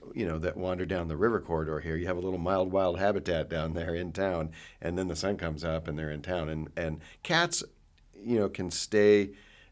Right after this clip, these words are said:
invisible pretty easily. Bears and moose less so when we get phone calls. But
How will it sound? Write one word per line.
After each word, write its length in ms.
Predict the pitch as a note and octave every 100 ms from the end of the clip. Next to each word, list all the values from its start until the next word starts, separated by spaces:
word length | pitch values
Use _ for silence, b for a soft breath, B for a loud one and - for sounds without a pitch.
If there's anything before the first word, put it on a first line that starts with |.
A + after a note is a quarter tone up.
| -
invisible 680 | B2+ A#2+ F2 G2 F#2+ E2 D#2+
pretty 300 | D#2 A2 F#2 F#2 F#2
easily. 420 | E2+ F2+ D#2+ E2
Bears 480 | E2 E2 A2+ A#2 G2
and 120 | F2+
moose 300 | F#2 F#2 -
less 260 | D2+ E2 D#2+
so 240 | - D#2
when 100 | D#2
we 100 | D2
get 180 | D2 D2+
phone 240 | - D2
calls. 360 | C#2+ B1+ A#1 -
But 220 | - D#2+